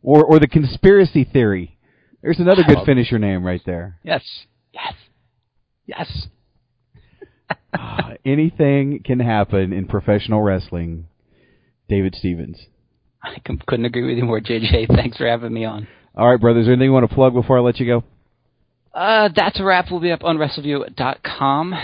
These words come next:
Speaker 2: Make sure you guys check out J J's awesomeness all around the internet, but mostly at triple W dot com, and just put some Sunday Night Showdown in between.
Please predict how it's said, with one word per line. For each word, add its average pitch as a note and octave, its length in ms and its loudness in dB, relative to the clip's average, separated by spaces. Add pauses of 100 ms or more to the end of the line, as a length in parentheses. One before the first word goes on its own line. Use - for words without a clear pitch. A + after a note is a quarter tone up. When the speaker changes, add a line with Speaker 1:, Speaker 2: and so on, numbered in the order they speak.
(180)
Speaker 2:
Make D3 120 -4
sure C#3+ 140 0
you C3+ 80 0
guys B2+ 160 -2
check - 220 -4
out A#2 220 -4 (120)
J B2+ 240 -4
J's A#2+ 360 -6 (120)
awesomeness A#2+ 640 -2 (200)
all C3 140 0
around B2+ 180 -2
the B2 80 -8
internet, A#2 360 -4
but - 160 -10
mostly D#3 480 -4 (240)
at C3 120 -6
triple B2+ 280 -4
W A#2 380 -2
dot - 380 -2
com, A2+ 520 -4 (760)
and G#2+ 120 -8
just G#2+ 200 -6
put A#2 140 -8
some A2+ 160 -8
Sunday A2+ 360 -4
Night B2 200 -2
Showdown G#2 420 -4
in G2+ 120 -8
between. G2+ 400 -12